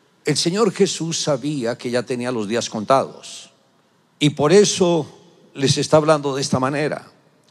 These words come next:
"No se turbe vuestro corazón. Creéis en Dios", refiriéndose al Padre, "creed también en mí", como el Hijo de Dios. Y empieza a hablar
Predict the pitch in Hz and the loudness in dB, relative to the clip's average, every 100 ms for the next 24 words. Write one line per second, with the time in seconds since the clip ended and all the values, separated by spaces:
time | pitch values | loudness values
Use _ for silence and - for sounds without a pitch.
0 | _ 107 143 - 151 131 156 147 101 90 | _ -8 -4 -2 -2 0 2 2 0 -4
1 | 85 - 80 - 76 - - - _ _ | -6 -12 -14 -14 -14 -14 -16 -20 _ _
2 | _ _ - 135 175 220 180 147 123 80 | _ _ -8 0 2 0 -2 -4 -4 -6
3 | - - - _ _ _ _ _ _ _ | -10 -18 -20 _ _ _ _ _ _ _
4 | - 92 117 123 127 135 113 90 80 - | -12 -8 -4 -4 -4 -6 -4 -4 -6 -10
5 | 90 - _ _ _ _ _ _ - 123 | -20 -20 _ _ _ _ _ _ -6 -2
6 | 123 151 147 120 107 120 120 120 185 127 | 0 0 -2 -4 -2 -2 -4 -4 -6 -8
7 | - _ _ _ _ _ _ _ _ _ | -18 _ _ _ _ _ _ _ _ _
8 | _ - 95 101 117 117 104 117 117 - | _ -10 -6 -4 -2 -2 -2 -4 -6 -8
9 | - - - _ _ _ _ _ _ _ | -14 -18 -20 _ _ _ _ _ _ _
10 | _ - 170 180 175 160 165 160 196 226 | _ 0 2 2 0 -2 -2 -2 2 2
11 | - 190 156 139 104 107 92 | 4 0 0 -2 -2 -4 -8